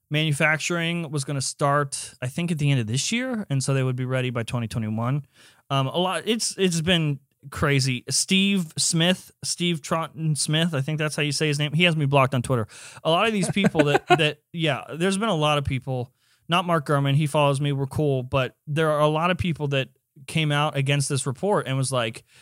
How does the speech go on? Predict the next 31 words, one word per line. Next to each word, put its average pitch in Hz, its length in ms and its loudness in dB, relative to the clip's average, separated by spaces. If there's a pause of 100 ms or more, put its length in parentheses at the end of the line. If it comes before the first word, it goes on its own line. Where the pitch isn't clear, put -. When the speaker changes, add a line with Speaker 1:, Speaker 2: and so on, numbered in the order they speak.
(120)
Speaker 1:
"He's 165 160 4
just 156 160 4
making 143 280 2
it 139 60 4
up, 123 100 2
he's 120 160 -2
lying." 113 380 -4 (720)
They 156 140 2
have 151 120 0
questions 208 480 0
about 190 240 2
the 165 80 -2
report, 143 560 0
but 139 160 2
they 143 160 2 (160)
also, 185 280 2 (280)
<laughs> - 260 -20
they've 143 160 4
blocked 151 400 2
me 165 120 2
on 135 160 2
Twitter. 147 400 -2 (380)
So 165 180 0
any 185 200 0
of 190 80 -2
the 175 60 -4
questions 170 380 0
that 143 100 0
they 143 100 4
do 190 260 4
have, 117 440 -2